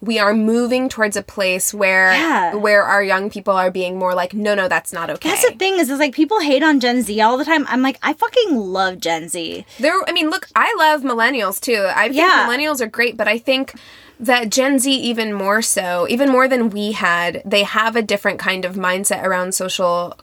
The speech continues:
Speaker 2: They do.
Speaker 1: consciousness and awareness that we didn't have.
Speaker 2: And it's, well, we, we talked about this when we talked about nine eleven, where there is a, a certain political shift, I feel
Speaker 1: Yeah,
Speaker 2: like, where
Speaker 1: absolutely.
Speaker 2: younger kids these days are more and more involved.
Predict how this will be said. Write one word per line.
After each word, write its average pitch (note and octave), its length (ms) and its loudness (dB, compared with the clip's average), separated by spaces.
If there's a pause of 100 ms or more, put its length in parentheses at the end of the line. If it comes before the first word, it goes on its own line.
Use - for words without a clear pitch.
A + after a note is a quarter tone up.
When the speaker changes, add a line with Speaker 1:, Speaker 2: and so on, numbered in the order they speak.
Speaker 2:
They B3 60 2
do. B3 60 4
Speaker 1:
consciousness G#3 460 2
and G3 60 -6
awareness F3+ 580 0
that F#3 140 -4
we G#3 520 -2
didn't F3+ 260 -6
have. D#3 420 -2
Speaker 2:
And C#4 180 4
it's, D4 260 0
well, D4+ 180 4
we, D4 180 2
we C4 140 0
talked D#4+ 280 -2
about E4+ 160 -2
this C4 180 0
when B3+ 100 2
we A#3 100 2
talked A3 260 0
about G#3+ 160 0
nine G3+ 200 0
eleven, F#3 480 -4
where F3 400 2 (460)
there A3+ 280 2
is B3+ 360 2 (140)
a, A3+ 140 2 (120)
a A3+ 60 -8
certain G3+ 540 -4
political A3+ 480 -2
shift, - 640 -8 (120)
I F#3+ 80 -4
feel A#3+ 180 -4
Speaker 1:
Yeah, C4+ 180 4
Speaker 2:
like, E3 240 0
where A3 180 2 (240)
Speaker 1:
absolutely. F#3+ 240 0
Speaker 2:
younger B3+ 300 2
kids G#3+ 380 -4
these G#3 280 -6
days G3 320 -4
are G#3 160 0
more G3+ 220 -2
and G#3+ 100 -2
more G3 180 -2
involved. F3+ 600 -4